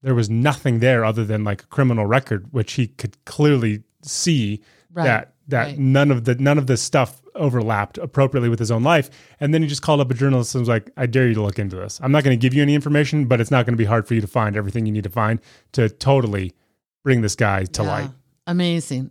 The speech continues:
Speaker 1: It's
Speaker 2: Amazing.
Speaker 1: amazing.
Speaker 2: And, and it's amazing if there isn't any criminal activity in there anywhere along the way.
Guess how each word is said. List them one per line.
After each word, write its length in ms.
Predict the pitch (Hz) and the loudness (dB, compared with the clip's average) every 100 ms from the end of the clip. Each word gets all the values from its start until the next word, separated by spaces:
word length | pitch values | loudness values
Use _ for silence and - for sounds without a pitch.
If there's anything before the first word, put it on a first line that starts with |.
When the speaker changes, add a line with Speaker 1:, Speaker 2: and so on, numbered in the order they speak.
| - | -6
Speaker 1:
It's 160 | 208 214 | -2 2
Speaker 2:
Amazing. 260 | 156 151 | 2 2
Speaker 1:
amazing. 680 | 147 151 160 160 120 101 90 | 2 4 4 2 0 -2 -4
Speaker 2:
And, 120 | 208 208 | -8 -6
and 220 | 208 202 | -6 -8
it's 180 | 196 196 | -8 -6
amazing 540 | 190 208 214 220 208 | -2 -2 -2 -2 -4
if 140 | 170 | -6
there 180 | - 160 - | -4 -4 -2
isn't 320 | 185 180 160 | -2 -2 -8
any 220 | 160 160 | -4 -4
criminal 420 | 147 165 156 143 143 | -4 -4 -4 -4 -4
activity 480 | 139 - 151 139 | -6 -6 -6 -4
in 140 | 127 123 | -4 -6
there 180 | 123 - | -8 -10
anywhere 300 | 156 151 131 127 | -6 -4 -4 -4
along 440 | 135 139 143 135 | -4 -4 -4 -6
the 60 | 101 | -8
way. 180 | 69 | -12